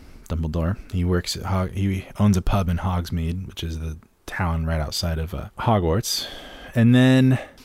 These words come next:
uh, then we had Callum Turner as Theseus Scamander.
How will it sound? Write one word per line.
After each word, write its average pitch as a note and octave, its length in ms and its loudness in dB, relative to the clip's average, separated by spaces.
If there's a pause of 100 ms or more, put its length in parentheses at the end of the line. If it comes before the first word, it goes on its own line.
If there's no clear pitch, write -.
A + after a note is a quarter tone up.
(200)
uh, A#2+ 160 2
then C3 100 4
we C#3 60 4
had C3+ 200 4
Callum D3+ 380 4
Turner D3+ 400 4
as A#2+ 240 2
Theseus A2+ 440 2 (100)
Scamander. B2 600 4